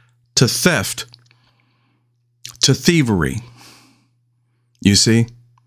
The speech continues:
So if you think about that, if I just, again, use a scenario, I come over to your house,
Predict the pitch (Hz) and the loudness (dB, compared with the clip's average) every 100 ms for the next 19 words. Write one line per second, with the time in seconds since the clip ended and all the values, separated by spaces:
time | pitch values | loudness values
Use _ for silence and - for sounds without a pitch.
0 | - - _ - - 170 151 - - 156 | -20 -20 _ -2 0 2 -2 -6 0 0
1 | 147 160 160 202 190 165 160 156 196 170 | 4 2 4 2 2 0 0 0 0 0
2 | 113 113 110 107 117 - - _ _ _ | 2 2 2 2 2 0 -6 _ _ _
3 | _ _ - 120 160 165 101 82 - _ | _ _ -2 0 2 2 0 -4 -14 _
4 | 110 120 123 143 - 151 160 156 127 104 | 2 4 4 2 2 2 4 4 2 -2
5 | - 120 123 110 - 151 151 156 147 151 | 0 2 2 0 2 4 4 4 4 2
6 | 143 - - _ _ _ _ _ _ - | 0 -4 -16 _ _ _ _ _ _ -4
7 | - 131 117 139 123 127 123 117 - | 0 4 4 4 4 4 4 2 0